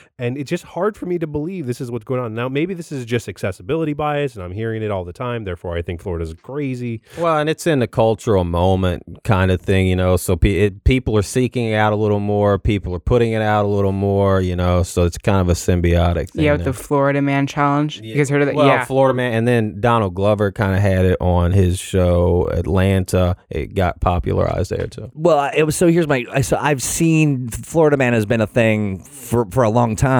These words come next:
Speaker 4: Um, it would be an interesting sort of cultural thing to kinda run down and find out, because that stuff, those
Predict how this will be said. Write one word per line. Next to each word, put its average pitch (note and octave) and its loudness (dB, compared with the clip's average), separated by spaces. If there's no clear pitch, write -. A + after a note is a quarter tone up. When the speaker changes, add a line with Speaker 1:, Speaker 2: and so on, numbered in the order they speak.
Speaker 4:
Um, G2 0
it B2 2
would D#3+ 2
be G#3+ 4
an D3+ 0
interesting B2+ 2
sort A#2 0
of G2+ 0
cultural G#2+ 2
thing G#2 2
to F#2 0
kinda F2+ 0
run F2+ 4
down D#2 4
and F2+ 0
find F#2 2
out, F#2 2
because D3 -2
that E3+ 0
stuff, - -2
those A#2+ 2